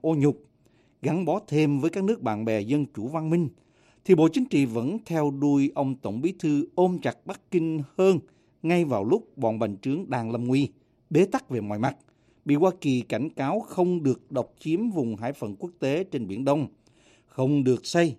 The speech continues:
và dùng căn cứ quân sự trên các đảo nhân tạo trong khu vực này. Trong tình hình bế tắc bi đát của đất nước, điều đáng mừng là trong mấy năm qua, các tổ chức xã hội dân sự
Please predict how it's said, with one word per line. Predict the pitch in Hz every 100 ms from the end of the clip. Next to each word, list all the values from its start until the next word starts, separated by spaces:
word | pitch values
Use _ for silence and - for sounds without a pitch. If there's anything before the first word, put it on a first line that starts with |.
| _
và | 135
dùng | 127 123
căn | 170 156
cứ | 233
quân | 220 190
sự | - 113 113 117
trên | 165 143
các | -
đảo | 123 104
nhân | 165 165 160
tạo | 131 98 95 -
trong | 107 104
khu | 123
vực | 107 95
này. | 113 101 - _ _ _ _ _ _ _ _ _ _ _ _ _ _ _ 220
Trong | 190
tình | 180
hình | 151 135
bế | 156 220
tắc | 254 -
bi | 180 175
đát | 220 -
của | 165
đất | 170 185
nước, | 214 277 - _ _ _
điều | 156 151
đáng | 127 156 262 247
mừng | 160 147 139
là | 131
trong | - 165 160
mấy | 226
năm | 180 147
qua, | 156 151 147
các | 214 190
tổ | 113
chức | 220 208
xã | 151
hội | 120 110
dân | 131 143
sự | - 110